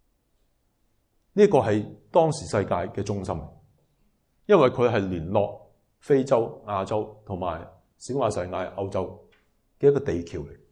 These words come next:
喺呢個 connection 裏面，就係人來人往嘅地方。所以咧，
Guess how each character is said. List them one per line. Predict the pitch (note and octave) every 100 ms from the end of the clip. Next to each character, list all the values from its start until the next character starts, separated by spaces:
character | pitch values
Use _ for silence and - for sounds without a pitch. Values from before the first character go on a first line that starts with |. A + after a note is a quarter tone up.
| _ _ _ _ _ _ _ -
喺 | F#3
呢 | A#3+ F3+
個 | -
connection | B2 F3+ F3+ D#2
裏 | F#2+
面， | E2+
就 | G#2
係 | F#2+ G2
人 | E2 E2+
來 | D#2+ D#2+ D2+
人 | D#2
往 | C#2+
嘅 | E2+
地 | D#2
方。 | D2 E2+ E2
所 | D3+
以 | D#3+
咧， | D#3